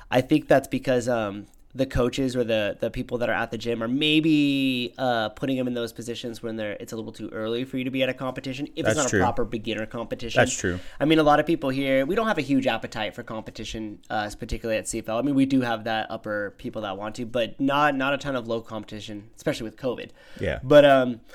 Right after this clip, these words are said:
Speaker 1: yeah, before that, there'd be a lot of people like, "Oh, what do you think about me competing?" And I'm like, "Well, once you get, once you could do some of the workouts in Hero R X, once you can move up full range of motion, then think about it." Because, uh,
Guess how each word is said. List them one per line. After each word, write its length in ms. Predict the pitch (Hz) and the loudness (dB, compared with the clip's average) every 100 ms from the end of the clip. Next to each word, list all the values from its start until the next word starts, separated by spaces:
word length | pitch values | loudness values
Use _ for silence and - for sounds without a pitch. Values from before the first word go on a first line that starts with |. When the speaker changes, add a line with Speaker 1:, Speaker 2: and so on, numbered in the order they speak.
| - _ 160 | -20 _ 6
Speaker 1:
yeah, 200 | 180 131 | 8 8
before 320 | 139 170 175 | 6 8 8
that, 160 | 160 | 8
there'd 120 | 147 147 | 4 4
be 60 | |
a 40 | 151 | 4
lot 100 | 151 | 4
of 40 | |
people 180 | 156 143 | 2 -2
like, 140 | 123 | -2
"Oh, 180 | 156 185 | -2 -2
what 100 | 190 | -2
do 80 | 208 | -2
you 80 | 196 | -4
think 180 | 208 | -6
about 220 | 180 180 175 | -2 -2 -2
me 100 | 175 | -4
competing?" 400 | 175 165 156 135 | -4 -4 -2 -2
And 100 | 131 | -4
I'm 80 | |
like, 220 | 127 113 139 | -6 -6 0
"Well, 260 | 151 160 | 2 2
once 320 | 135 156 160 | 0 -4 -4
you 60 | 170 | -4
get, 380 | 165 170 165 - | 2 2 2 -4
once 240 | 151 151 | -4 -4
you 40 | 170 | -4
could 120 | 156 | -4
do 100 | 165 | -4
some 160 | 175 | -2
of 60 | 160 | -2
the 80 | 151 | -2
workouts 360 | 151 156 147 | -2 -2 -4
in 80 | 147 | -4
Hero 240 | 139 143 147 | -4 -2 0
R 140 | 143 | 2
X, 280 | 139 135 - | 2 0 -4
once 180 | 139 135 | -6 -2
you 40 | |
can 120 | 143 | 0
move 160 | 139 135 | 0 0
up 100 | 127 | 0
full 140 | 139 | 2
range 200 | 135 127 | 2 2
of 60 | 120 | 0
motion, 460 | 117 110 117 107 - | -4 -4 -6 -8 -8
then 320 | 123 127 120 | -4 -2 -4
think 180 | 113 107 | -6 -8
about 280 | 101 98 | -6 -4
it." 180 | 98 - | -6 -6
Because, 400 | 120 120 113 110 | -8 -4 -4 -4
uh, 320 | 107 98 87 | -4 -4 -4